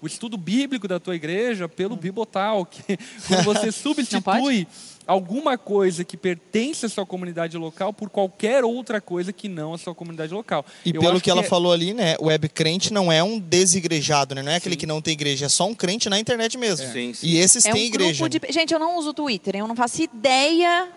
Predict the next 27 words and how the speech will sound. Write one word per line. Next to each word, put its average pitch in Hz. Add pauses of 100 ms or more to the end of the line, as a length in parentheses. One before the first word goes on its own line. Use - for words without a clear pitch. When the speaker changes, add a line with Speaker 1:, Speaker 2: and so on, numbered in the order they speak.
(240)
Speaker 2:
do 226
que 294
é 262
isso, 254
mas, 254
ah, 254
basicamente, 277
pelo 285
que 277
a 269
gente 262
entende, 262
é 320
um 320
grupo 302
de -
pessoas 277 (220)
Speaker 4:
É 202
o 240
Speaker 2:
que 254
Speaker 4:
local 226
Speaker 2:
se 240
Speaker 4:
onde 240
as 226
pessoas 247
Speaker 2:
juntaram. 254
Speaker 4:
vomitam. 170